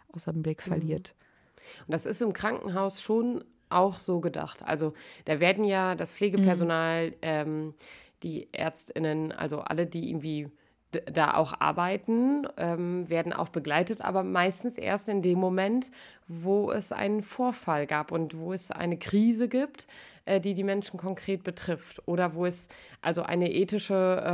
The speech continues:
Speaker 2: äh, Fallbesprechung braucht oder so. Aber dass es so was wie, mm, diesen, diese
Speaker 1: Präventive Seelsorge.
Speaker 2: Genau, präventive Seelsorge gibt.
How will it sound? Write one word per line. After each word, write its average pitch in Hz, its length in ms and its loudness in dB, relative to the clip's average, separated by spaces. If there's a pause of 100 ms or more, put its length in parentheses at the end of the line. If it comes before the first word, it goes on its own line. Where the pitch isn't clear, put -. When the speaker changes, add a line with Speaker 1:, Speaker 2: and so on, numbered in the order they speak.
(100)
Speaker 2:
äh, - 20 0
Fallbesprechung 170 800 -2
braucht 156 300 -8
oder 156 120 -8
so. 151 160 -6
Aber 165 280 0
dass 175 180 -2
es 175 160 -6
so 180 240 -2
was 170 320 -8
wie, 165 260 -4 (540)
mm, 160 540 -4 (840)
diesen, 160 560 -2
diese 151 560 -4 (560)
Speaker 1:
Präventive 208 760 4
Seelsorge. 175 600 4
Speaker 2:
Genau, 185 460 6
präventive 240 760 6
Seelsorge 247 880 4
gibt. 262 500 -6